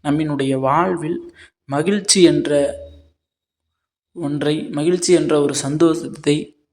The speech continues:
ஏற்படுத்தி தருவானாக. ஆமீன் என்று துஆ செய்தவனாக இந்த ஒரு பதிவை முடித்துக் கொள்கிறேன். இந்த பதிவு பிடித்திருந்தால் ஷேர் செய்யுங்க, லைக் செய்யுங்க, கமெண்ட் செய்யுங்க. மறக்காம துஆ செய்யுங்க.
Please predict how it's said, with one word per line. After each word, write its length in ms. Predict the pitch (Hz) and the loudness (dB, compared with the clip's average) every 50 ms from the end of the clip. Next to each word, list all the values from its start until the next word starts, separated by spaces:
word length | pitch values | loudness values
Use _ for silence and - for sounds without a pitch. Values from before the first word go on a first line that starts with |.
| _ _ _ | _ _ _
ஏற்படுத்தி 560 | - 143 151 160 160 - 151 139 - - 135 | -2 0 0 0 -2 -4 -6 -6 -6 -6 -6
தருவானாக. 600 | 131 - 131 135 131 131 131 127 131 127 127 127 131 131 131 135 - - - - - - _ - 127 | -6 -4 -4 -2 -2 -2 -2 -2 -2 -4 -4 -4 -6 -8 -10 -12 -16 -20 -20 -20 -20 -20 _ -8 -4
ஆமீன் 360 | 131 147 160 165 170 180 180 | -2 -2 0 0 0 0 0
என்று 460 | 170 156 143 143 147 143 139 135 - - | 0 0 -2 -2 -2 -2 -2 -4 -4 -4
துஆ 280 | 131 120 120 135 147 147 | -4 -2 -2 -2 -4 -4
செய்தவனாக 840 | - - 139 135 139 139 135 135 131 131 131 143 147 147 - - - 143 | -6 -6 -6 -6 -4 -4 -4 -4 -4 -4 -4 -6 -6 -8 -10 -12 -12 -10
இந்த 260 | 143 156 156 175 170 | -6 0 4 6 6
ஒரு 200 | 160 151 143 - | 6 4 2 0
பதிவை 360 | - 139 135 147 151 151 143 | -2 -2 -2 0 0 0 0
முடித்துக் 340 | 143 139 135 139 - 143 - | -2 -2 -4 -4 -4 -2 -2
கொள்கிறேன். 440 | - 135 139 139 143 151 165 175 170 - - - - - - - - - - | 0 0 0 0 -2 -2 -2 -4 -4 -8 -14 -20 -20 -20 -20 -20 -20 -14 -8
இந்த 200 | 147 147 156 143 | -2 0 0 0
பதிவு 400 | - - 143 139 175 190 185 165 | 2 0 0 2 2 2 0 0
பிடித்திருந்தால் 720 | - 147 143 143 - - 135 135 135 135 135 139 139 - | 0 0 -2 0 0 2 2 2 4 4 4 4 2 2
ஷேர் 360 | - - - - 143 139 135 139 - - | 0 0 0 2 2 0 0 0 -2 -2
செய்யுங்க, 280 | 135 127 131 131 131 131 139 156 | -2 -2 -2 -2 -2 -4 -2 0
லைக் 300 | 131 127 139 135 131 - - | 0 0 0 0 -2 -4 -4
செய்யுங்க, 320 | 131 123 123 123 123 127 123 - | -2 -2 -2 -2 -2 -4 -4 -4
கமெண்ட் 320 | 127 123 127 127 131 131 131 - | -4 -2 -2 -2 -2 -4 -6 -8
செய்யுங்க. 260 | - 127 123 123 123 120 120 120 - _ _ _ _ - - - _ _ - | -6 -4 -2 0 0 0 -2 -4 -10 _ _ _ _ -20 -20 -20 _ _ -6
மறக்காம 440 | 127 131 143 143 143 143 151 156 151 139 | -4 -2 -2 -2 -4 -6 -4 -6 -6 -6
துஆ 240 | 131 127 131 135 139 135 - - | -6 -4 -4 -4 -4 -6 -8 -8
செய்யுங்க. 260 | 123 127 127 127 | -8 -8 -8 -8